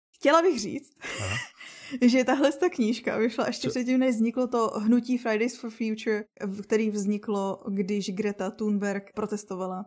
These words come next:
Speaker 1: s těma kamarádama před českým parlamentem.
Speaker 2: Mhm, mhm,
Speaker 1: A
Speaker 2: mhm.
Speaker 1: vzniklo vlastně to hnutí, že každý člověk, jo, že každý člověk něco dělá, aby změnil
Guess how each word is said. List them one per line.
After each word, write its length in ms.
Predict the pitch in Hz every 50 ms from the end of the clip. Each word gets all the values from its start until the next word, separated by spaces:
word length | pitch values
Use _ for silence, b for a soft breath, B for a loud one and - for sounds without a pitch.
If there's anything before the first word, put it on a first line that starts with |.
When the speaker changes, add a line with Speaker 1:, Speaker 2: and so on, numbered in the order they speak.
| _ _ -
Speaker 1:
s 120 | - -
těma 340 | - - 208 226 302 - 202
kamarádama 680 | - - 214 208 220 214 202 175 180 185 185 190 180
před 220 | 190 - - 196 185 -
českým 380 | - 208 202 202 - 214 190
parlamentem. 640 | 196 214 190 190 185 185 185 185 202 - 180 151 135
Speaker 2:
Mhm, 240 | 113 120 156 196 208 - _ -
mhm, 340 | - 120 101 113 135 180 196 - _
Speaker 1:
A 220 | - 202 196 185 185
Speaker 2:
mhm. 120 | 226 254 - - - - -
Speaker 1:
vzniklo 440 | 196 214 196 202 220 214 208 202 190
vlastně 240 | 196 202 - 220
to 120 | 202 - 208
hnutí, 320 | 202 214 202 - - 202
že 100 | 185 214
každý 280 | 208 196 196 185 208 196
člověk, 400 | 196 - 202 190 180 180 190 196 - b b b b
jo, 80 | - 233
že 100 | 220 226
každý 280 | 220 214 214 202 214 202
člověk 320 | - 214 190 190 196 196
něco 220 | 208 196 - 214
dělá, 300 | 202 190 196 190 190 185
aby 420 | 180 - - 202 185 190 190 196 190
změnil 580 | 196 - 196 190 190 185 190 190 190 190 196